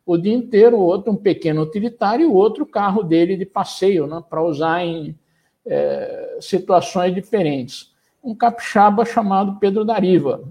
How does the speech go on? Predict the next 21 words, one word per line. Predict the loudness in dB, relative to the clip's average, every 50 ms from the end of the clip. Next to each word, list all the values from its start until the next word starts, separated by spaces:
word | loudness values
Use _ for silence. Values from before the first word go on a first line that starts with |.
| -20 -20 _ _ _ _ _ _ _ -14
né? | -14 -12 -12 -14 -18 _ _ _ _ -10
Não | -8 -6 -4 -2
é, | 0 2 2 2 2 0 0 0 -2 -2 -4 -4 -6 -6 -6 -6
vamos | -4 -4 -4 -4
dizer, | -2 -4 -4
não | -4 -4 -2
era | 0 0 0 0
um | 0 -2
engenheiro, | -2 0 0 0 0 2 4 6 8 8 6 6 4 0
da, | 0 -2 -4 -6 -6 -10 -14 -16 -16 -16
não | -12 -10 -8
é | -8
um | -8 -10 -12
estrangeiro, | -14 -12 -6 -4 -2 -2 -2 -2 -2 -2 -2 -2 -4 -6
tá, | -10 _ -16 -16 -16 -14 -10
brasileiro. | -8 -6 -2 0 0 2 4 6 6 6 6 4 0 -6 -10 -18 _ _ _ _ _ _ _ _ _ _ _ _ _
Fez | 0 2 2 2 2
aqui | 2 2 2 0 -2 -2 -2
e | -2 -2 -4 -4
que | -2 -2 0 4
hoje, | 6 6 6 6 4 2